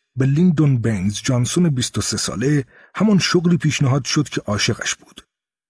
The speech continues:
منشی ریچارد کلبرگ، نماینده تازه منتخب حوزه چهاردهم ایالت تگزاس. جانسون در آن زمان معلمی بحث برانگیز در دبیرستان بود، اما در کمپین‌های سیاسی متعددی فعالیت داشت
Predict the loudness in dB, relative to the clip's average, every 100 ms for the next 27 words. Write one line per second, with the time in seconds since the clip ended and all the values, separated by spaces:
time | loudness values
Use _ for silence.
0 | _ 0 2 0 0 0 0 -2 -2 -4
1 | -4 -2 0 0 0 -4 -8 -20 _ 2
2 | 2 2 0 0 0 -2 -2 -2 0 0
3 | 0 0 -2 0 0 2 -2 -2 -2 -4
4 | -2 0 0 0 0 2 0 0 0 0
5 | 0 -2 -4 -8 -8 -8 -6 -6 -8 _
6 | _ _ _ _ _ _ _ _ _ 0
7 | 2 2 2 2 4 2 2 0 2 2
8 | 0 -10 -6 -2 0 2 4 4 4 2
9 | 0 -2 -2 0 2 2 0 0 -2 -2
10 | -6 -6 -8 -6 -8 -8 -20 -20 _ _
11 | _ _ _ 0 2 0 -6 -20 _ 0
12 | 0 0 -2 0 2 0 0 0 0 0
13 | 0 0 2 4 4 2 -2 0 0 -2
14 | -4 -6 -6 -8 -14 -16 -10 -10